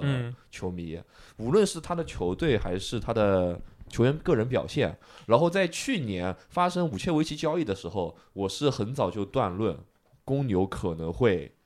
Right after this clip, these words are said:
Speaker 2: 没有想象中的那么好，但我认为交易来武切维奇只是公牛重建的第一步。这个话怎么那么耳熟啊？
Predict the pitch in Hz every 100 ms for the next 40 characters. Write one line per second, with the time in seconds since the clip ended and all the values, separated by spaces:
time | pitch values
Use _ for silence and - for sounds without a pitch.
0 | _ _ _ _ 95 120 170 131 95 90
1 | 233 151 110 101 110 92 - 82 - -
2 | - 196 123 156 185 113 92 95 - -
3 | 185 185 127 135 95 151 117 120 117 -
4 | 87 131 127 147 135 107 92 98 107 -
5 | - 101 104 156 104 - - 139 165 -
6 | - _ _ _ - - - - 226 170
7 | 214 147 127 240 156 131 175 - - 139
8 | 214 233 202